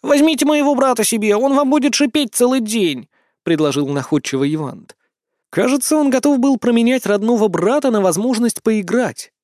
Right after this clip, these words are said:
«Ладно, давай сделаем так. Ты получишь телефон, но при условии, что будешь ходить по комплексу и искать, где громче шипит», — предложил я ему компромисс. «Я играть хочу!»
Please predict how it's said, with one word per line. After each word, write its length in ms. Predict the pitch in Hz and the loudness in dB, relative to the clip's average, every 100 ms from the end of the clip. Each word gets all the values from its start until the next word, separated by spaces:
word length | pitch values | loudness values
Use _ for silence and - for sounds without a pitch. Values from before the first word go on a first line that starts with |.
| _ _ _ _ _ | _ _ _ _ _
«Ладно, 480 | 135 143 147 127 123 | -2 0 0 -2 -2
давай 240 | 147 247 | 0 0
сделаем 460 | 185 170 175 156 135 | 2 2 2 0 -4
так. 340 | - - - - - _ | -10 -14 -16 -20 -20 _
Ты 200 | 165 170 | -2 0
получишь 460 | 160 160 156 127 - | 2 2 0 -2 -2
телефон, 400 | 147 151 269 214 | -2 0 0 0
но 100 | - | -2
при 120 | 151 | -2
условии, 440 | 151 - 190 175 | -2 0 0 0
что 180 | 165 - | -2 -2
будешь 300 | 170 180 165 | -2 -2 -2
ходить 320 | 170 165 190 | -2 -4 -4
по 120 | - 139 | -6 -2
комплексу 600 | 254 240 135 - - - _ - | -2 -2 -6 -8 -14 -18 _ -4
и 120 | 139 | -2
искать, 360 | 139 - 202 | 0 -2 0
где 240 | 151 139 156 | -2 -2 0
громче 360 | 180 185 - | 0 0 0
шипит», — 420 | 175 190 - - - _ _ - | -2 -2 -6 -14 -18 _ _ -2
предложил 480 | 160 147 131 139 | 0 2 0 -2
я 160 | 131 143 | 0 0
ему 220 | 135 135 | 0 -2
компромисс. 640 | 131 139 156 131 170 - - _ _ _ _ _ | -4 -4 -4 -4 -8 -14 -18 _ _ _ _ _
«Я 260 | - 202 254 | -8 -2 0
играть 400 | 254 269 269 214 | 2 2 2 2
хочу!» 460 | 220 - 226 156 | -2 -2 -2 -4